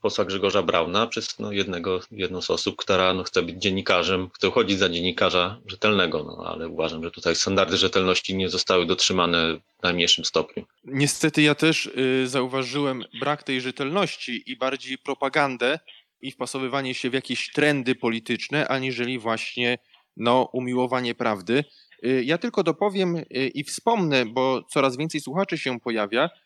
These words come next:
Speaker 2: że za chwilę, lada moment, będzie można zadawać pytania osobiście redaktorowi Marcinowi,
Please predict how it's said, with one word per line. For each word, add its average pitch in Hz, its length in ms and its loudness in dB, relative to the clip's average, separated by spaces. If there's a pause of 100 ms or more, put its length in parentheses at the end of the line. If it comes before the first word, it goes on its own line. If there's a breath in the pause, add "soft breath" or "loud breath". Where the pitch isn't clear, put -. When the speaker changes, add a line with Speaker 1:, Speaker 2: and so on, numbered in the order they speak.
(180 soft breath)
Speaker 2:
że 123 300 2 (100)
za 120 380 2
chwilę, 196 520 0 (120)
lada 147 320 2
moment, 160 320 0
będzie 156 340 -2
można 143 340 0
zadawać 131 460 -4
pytania 131 540 -2
osobiście 190 720 0 (360 soft breath)
redaktorowi 131 720 -2
Marcinowi, 131 840 -2